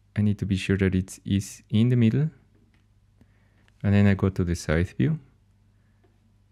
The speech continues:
and I just drag and drop the picture.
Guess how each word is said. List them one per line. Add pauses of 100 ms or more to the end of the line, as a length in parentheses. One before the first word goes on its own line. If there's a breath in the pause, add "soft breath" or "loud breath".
and
I
just
drag
and
drop (380 soft breath)
the
picture.